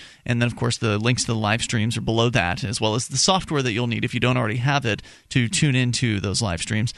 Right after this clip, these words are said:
Go to M as in mobile, dot free talk live dot com. Uh, as we continue here, whether you want to talk about, uh, college professors stripping down naked and what you would have done, uh, to materialism, to overprotection,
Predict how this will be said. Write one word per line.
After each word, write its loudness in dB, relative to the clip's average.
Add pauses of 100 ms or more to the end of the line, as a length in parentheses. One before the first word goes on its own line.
(180)
Go 2
to -2
M 2
as 0
in 0
mobile, 0
dot -2
free -6
talk 0
live 0 (320)
dot 2 (100)
com. -4 (380)
Uh, -2
as -2
we -2
continue 2
here, -2
whether 0
you 0
want 0
to 0
talk 2
about, 0
uh, 0
college 0
professors 0
stripping 0
down 2
naked 0
and -2
what -2
you 0
would 0
have -2
done, 2 (280)
uh, 2
to 0
materialism, 0
to 0
overprotection, 0